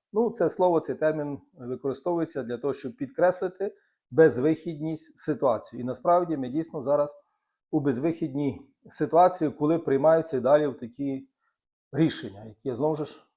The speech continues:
ще раз хочу підкреслити, я це називаю популістичним маразмом. Так чи інакше, на жаль, все це не завершується, все це продовжується, якихось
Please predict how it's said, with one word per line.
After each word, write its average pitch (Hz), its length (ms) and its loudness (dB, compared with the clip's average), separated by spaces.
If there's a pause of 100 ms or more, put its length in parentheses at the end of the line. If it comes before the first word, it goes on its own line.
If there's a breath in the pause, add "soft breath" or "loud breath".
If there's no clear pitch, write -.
(140)
ще - 180 -8
раз 147 140 -2
хочу 135 300 -8
підкреслити, 147 640 -2
я 123 100 -8
це 127 120 -12
називаю 135 300 -4
популістичним 123 800 -12 (340)
маразмом. 113 400 -4 (1000)
Так 226 220 8
чи 208 120 4
інакше, 190 720 6 (400 loud breath)
на 165 180 4
жаль, 151 340 12 (1000)
все 180 220 8
це 147 480 4 (300)
не 196 180 8
завершується, 180 640 4
все 131 200 -2
це - 200 -10 (100)
продовжується, 180 760 2
якихось 135 680 -4